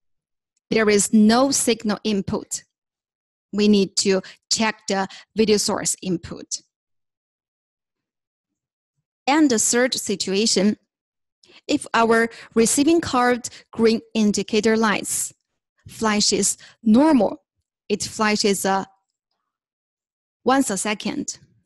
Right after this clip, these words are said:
So it means our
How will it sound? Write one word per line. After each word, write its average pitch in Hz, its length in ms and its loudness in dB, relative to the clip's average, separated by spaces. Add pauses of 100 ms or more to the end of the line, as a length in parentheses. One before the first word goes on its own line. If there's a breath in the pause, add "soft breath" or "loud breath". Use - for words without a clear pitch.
(100)
So - 160 -2 (120)
it 262 280 -2
means 226 520 2 (680 loud breath)
our 233 440 2